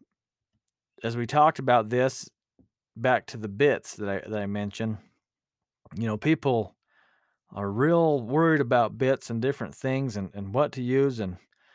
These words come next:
and I understand all that. Finally, you know, the, the last,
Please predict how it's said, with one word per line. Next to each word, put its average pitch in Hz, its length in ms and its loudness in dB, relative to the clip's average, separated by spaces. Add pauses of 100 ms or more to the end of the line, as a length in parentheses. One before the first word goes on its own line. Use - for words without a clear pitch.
(840)
and 123 140 0
I 135 100 2
understand 135 520 0
all 110 180 4
that. 107 400 2 (2250)
Finally, 151 880 0
you 143 140 -4
know, 135 380 0
the, 131 240 0
the 123 160 -2
last, 175 540 0